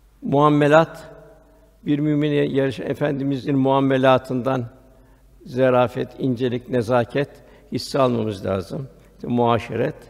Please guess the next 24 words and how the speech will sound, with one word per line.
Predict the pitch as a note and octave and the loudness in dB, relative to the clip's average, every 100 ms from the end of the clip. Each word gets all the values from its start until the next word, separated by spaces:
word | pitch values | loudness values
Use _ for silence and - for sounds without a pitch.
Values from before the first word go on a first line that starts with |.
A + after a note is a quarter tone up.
| - - - - - - | -20 -20 -20 -20 -20 -6
İbadet, | C#3+ C3 C#3+ C#3+ E3 D#3+ - | -2 2 2 2 0 -2 -6
Resulullah | C#3 D#3+ D3 D3 | -4 -4 -2 -2
Efendimizin | C#3 D3 C#3+ C3+ C#3 | -2 -2 -2 -4 -4
ibadetine | - B2 C3+ C3 A#2+ C#3 B2 | -4 0 0 0 -6 -6 -2
benzemeye | B2+ A2 A2+ A2+ | -2 -2 -2 -2
gayret | - A2 G#2+ - | -2 -4 -6 -8
etmek. | A2+ - C#3 C#3+ - - - - - - - | -12 -8 -8 -10 -16 -20 -20 -20 -20 -20 -8
Ticari | C#3 B2+ D3+ D3+ D3+ | -2 4 4 4 2
hayatımızda | D3+ D3 C#3 - C#3 B2 B2 D#3+ E3 - - - - | 4 4 4 0 -2 -2 -2 -4 -4 -12 -20 -18 -4
Resulullah | C#3 - D#3 D3+ | -2 -2 -2 0
Efendimiz'in | C#3+ C#3 C#3+ - | 0 0 -2 -2
emrettiği | E3 D3 C#3 - C3 | 0 0 -2 -6 -8
şekilde | C3 - C3+ A#2+ G#2+ B2 - - _ _ | -8 -6 -8 -6 -8 -8 -18 -20 _ _
bir | D3+ B2+ | -6 -4
ticari | D3+ A#2+ C3+ C3+ | -6 -4 -4 -2
hayatımızın | B2+ C#3 B2 A#2 C3 A#2 A2+ | -2 -2 -2 -4 -8 -8 -8
olması. | A2+ - - - - _ _ _ - _ - | -8 -10 -14 -16 -20 _ _ _ -20 _ -4
En | D#3+ E3+ | 0 2
mühimi, | E3+ D3+ A#2+ C#3 D#3 F3 C#3+ - - - - - | 2 0 0 0 0 -2 -6 -12 -20 -20 -18 -2
arkamızdan | C#3+ C3 - - D#3 D3+ | -2 -2 -4 -6 -4 -4
güzel | B2+ C3 C#3 B2+ | -4 -4 -4 -4
bir | C3 | -4
nesil | B2 B2 A2 | -6 -10 -10
bırakmak. | - A2 - | -10 -12 -20